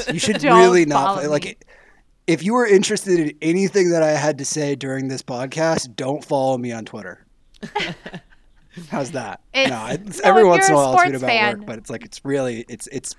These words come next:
Speaker 1: my place to vent about my football team that I wish was better than it is.
Speaker 2: It's, I love it. I read, like, all of 'em. I go to our little, tri-,
Speaker 1: <laughs>
Speaker 2: I have the triple point list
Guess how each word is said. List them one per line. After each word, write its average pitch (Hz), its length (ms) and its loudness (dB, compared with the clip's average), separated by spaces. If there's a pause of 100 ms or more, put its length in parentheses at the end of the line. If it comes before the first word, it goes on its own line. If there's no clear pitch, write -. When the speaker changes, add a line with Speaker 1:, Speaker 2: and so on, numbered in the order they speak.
Speaker 1:
my 147 160 -4
place 139 300 -6
to 135 80 -6
vent 120 300 -10
about 110 280 -12
my 104 120 -12
football 107 360 -12
team 107 240 -14
that 104 120 -12
I 104 60 -16
wish 107 200 -16
was 110 100 -16
better 104 280 -18
than 101 100 -18
it 98 100 -18
is. 98 320 -16 (380)
Speaker 2:
It's, 185 320 -20 (100)
I 190 140 -6
love 208 240 -8
it. 196 100 -6
I 190 100 -8
read, 226 300 -12 (300)
like, 208 240 -12
all 160 160 -12
of 165 100 -18
'em. - 220 -20 (520)
I 240 100 -4
go 208 140 -4
to 208 60 -6
our 220 180 -4
little, 214 220 -2
tri-, - 320 -2
Speaker 1:
<laughs> - 40 -12
Speaker 2:
I 214 80 -4
have 226 140 -2
the 262 100 -4
triple 208 300 -12
point 226 280 -6
list 226 500 -10